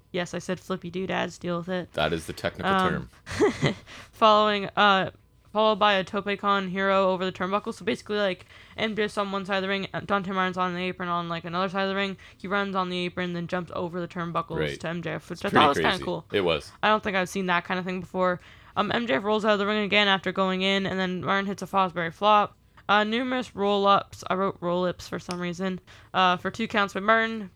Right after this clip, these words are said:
Speaker 1: A lot of back and forth pins here. Uh, Martin hits the double spring, double jump springboard moonsault, but Ricky Starks puts M J F's foot on the ropes. And then M J F shortly after taps him out with the Salt of the Earth's Fujiwara armbar.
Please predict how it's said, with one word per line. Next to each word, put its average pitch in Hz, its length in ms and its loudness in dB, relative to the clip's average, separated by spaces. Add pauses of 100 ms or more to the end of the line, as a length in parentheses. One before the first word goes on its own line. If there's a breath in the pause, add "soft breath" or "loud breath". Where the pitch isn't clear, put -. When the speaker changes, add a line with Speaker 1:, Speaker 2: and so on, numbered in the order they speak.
(120)
Speaker 1:
A 185 40 -12
lot 208 180 8
of 190 80 0
back 190 240 4
and 190 140 -6
forth 185 280 -2
pins 190 300 -6
here. 185 360 -2 (300 soft breath)
Uh, 220 160 6
Martin 226 280 2
hits 247 140 -8
the 208 80 -8
double 196 260 0
spring, 208 560 -8
double 202 240 2
jump 190 200 -2
springboard 185 520 -4
moonsault, 185 400 -2
but 170 100 -8 (140)
Ricky 185 200 -8
Starks 185 340 0
puts - 260 -6
M 185 160 -4
J 170 120 -4
F's - 340 -8
foot 185 200 2
on 190 160 0
the 208 80 -2
ropes. 214 500 -2 (400 loud breath)
And 202 80 -2
then 208 140 2
M 202 220 0
J 196 80 2
F 175 80 -2
shortly 185 280 0
after 170 360 -2
taps 175 380 -2
him 170 120 -4
out 170 200 -2
with 165 200 -12
the - 100 -20
Salt - 240 -6
of 175 100 -10
the 170 100 -4
Earth's 170 200 -6
Fujiwara 175 440 -2
armbar. 202 480 4